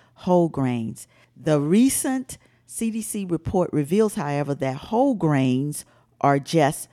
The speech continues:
fifteen point eight percent of total grain intake for the average American adult. So what are whole grains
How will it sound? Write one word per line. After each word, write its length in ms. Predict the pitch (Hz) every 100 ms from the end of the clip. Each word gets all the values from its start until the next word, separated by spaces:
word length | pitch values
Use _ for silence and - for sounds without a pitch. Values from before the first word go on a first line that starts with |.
| _
fifteen 680 | _ - 226 - 240 208 196
point 360 | - 190 180 -
eight 280 | - 165 -
percent 460 | - 147 - 170 135
of 220 | - -
total 600 | - - 196 185 151 139 - _ _ _
grain 380 | 156 165 175 160
intake 580 | - 165 160 190 139 -
for 180 | - 147
the 200 | 135 -
average 540 | 131 135 131 131 - - _ -
American 520 | 127 139 135 135 123
adult. 500 | 120 131 120 117 _ _ _ _
So 220 | - 202
what 180 | 185 202
are 180 | 208 220
whole 240 | 208 165 147
grains 480 | 143 127 113 120